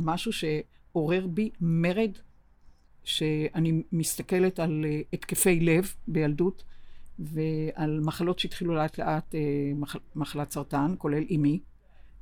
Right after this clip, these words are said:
שאני אומרת, "זה לא יכול להיות. זה לא יכול להיות שאין בנו יכולת, אה, מתוך ההתפתחות, אה, לרפא את עצמנו." ו-,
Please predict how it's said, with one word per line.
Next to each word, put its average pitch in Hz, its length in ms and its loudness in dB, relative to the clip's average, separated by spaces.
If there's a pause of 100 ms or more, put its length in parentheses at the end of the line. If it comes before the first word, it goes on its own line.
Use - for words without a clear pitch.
(160)
שאני 147 380 -4
אומרת, 175 240 -4
"זה 151 100 -4
לא 151 80 0
יכול 156 200 -6
להיות. 269 220 -6 (140)
זה 165 120 -6
לא 160 80 -2
יכול 196 220 -2
להיות 185 240 0
שאין 185 260 -4
בנו 156 260 -2
יכולת, 160 500 -4 (640)
אה, 151 320 -2
מתוך 160 480 -4
ההתפתחות, 135 680 -6 (240)
אה, 156 140 -2
לרפא 156 360 -8
את - 60 -14
עצמנו." - 280 -12 (1040)
ו-, 170 220 -4